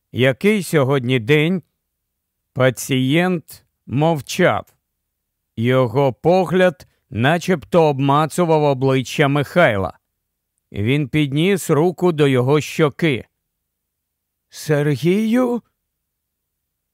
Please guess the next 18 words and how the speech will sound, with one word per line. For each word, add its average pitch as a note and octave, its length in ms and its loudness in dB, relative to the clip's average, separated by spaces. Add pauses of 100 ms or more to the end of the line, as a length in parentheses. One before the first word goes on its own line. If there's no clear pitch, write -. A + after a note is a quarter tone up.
(100)
Більше D#3+ 720 0
він D#3+ 300 -2
нічого D#3+ 580 0
не G#2+ 180 -2
сказав. A#2 680 -4 (840)
Михайло F#3+ 720 0
записав D3+ 800 0
його B2+ 280 0
реакції C3+ 720 -2 (380)
і, C3+ 140 2
виходячи E3 760 0
із C#3+ 140 -4
палати, D#3+ 520 0
уточнив, D#3 840 0 (420)
хоча A#2 520 -2
відповідь D#3 760 0 (360)
знав E3+ 440 0
заздалегідь. C3+ 1000 -2